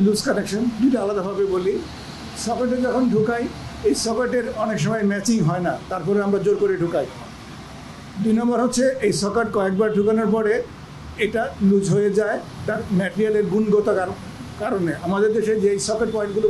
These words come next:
পাওয়া যায় বিভিন্ন দামের, এই বিভিন্ন দামের কারণে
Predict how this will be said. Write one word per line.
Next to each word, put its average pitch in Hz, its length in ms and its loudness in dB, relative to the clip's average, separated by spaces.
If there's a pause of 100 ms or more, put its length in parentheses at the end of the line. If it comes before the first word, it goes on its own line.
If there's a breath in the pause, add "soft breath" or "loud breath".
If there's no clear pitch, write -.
পাওয়া 208 240 0
যায় 214 160 0 (540)
বিভিন্ন 240 300 4 (140)
দামের, 175 280 0 (1040)
এই 311 140 4
বিভিন্ন 233 240 4 (120)
দামের 226 280 0
কারণে 233 260 2